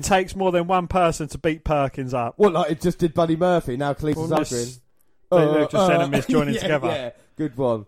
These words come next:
Speaker 2: Oh, look, and the man standing tall, T J P.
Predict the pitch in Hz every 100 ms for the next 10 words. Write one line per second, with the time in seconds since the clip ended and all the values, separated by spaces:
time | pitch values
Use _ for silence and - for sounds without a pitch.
0 | _ - 143 151 156 156 156 165 180 170
1 | 170 - - 196 180 180 170 170 160 -
2 | 208 185 175 165 156 160 143 135